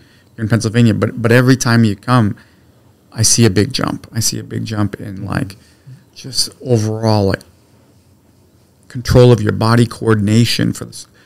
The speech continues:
Speaker 1: striking and, and, and blending, and then, like, the B J J c-, comes real natural.
Speaker 2: Right.
Speaker 1: It seems like, like,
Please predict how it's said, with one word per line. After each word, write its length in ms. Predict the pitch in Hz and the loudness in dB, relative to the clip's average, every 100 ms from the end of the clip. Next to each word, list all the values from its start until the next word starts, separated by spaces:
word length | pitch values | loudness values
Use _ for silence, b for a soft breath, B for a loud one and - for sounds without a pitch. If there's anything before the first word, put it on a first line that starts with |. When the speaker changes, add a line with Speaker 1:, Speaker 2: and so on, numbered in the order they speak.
| _ | _
Speaker 1:
striking 760 | - - 117 127 123 127 117 107 | -18 -6 2 2 2 2 0 0
and, 300 | 113 107 - | -6 -10 -8
and, 240 | 104 98 - | -4 -2 -2
and 200 | 104 107 | -4 -4
blending, 680 | 113 123 123 120 117 113 - _ _ _ _ - | 2 4 4 2 2 -2 -10 _ _ _ _ -6
and 300 | 104 98 92 | -2 0 0
then, 400 | 92 87 90 - _ _ _ _ _ _ _ | -6 -12 -18 -20 _ _ _ _ _ _ _
like, 140 | 117 - | -20 -10
the 100 | 117 | 0
B 180 | 131 147 | 2 6
J 180 | 135 | 6
J 240 | 113 127 123 | 6 4 4
c-, 100 | - _ - | -2 _ -8
comes 260 | 113 110 | -2 0
real 160 | 104 104 | 0 0
natural. 540 | 107 113 - - 113 - | 0 -2 -4 -8 -10 0
Speaker 2:
Right. 280 | 110 95 95 | 4 6 4
Speaker 1:
It 120 | - | -2
seems 300 | - - - | -4 -6 -8
like, 260 | - - | -10 -10
like, 160 | - | -14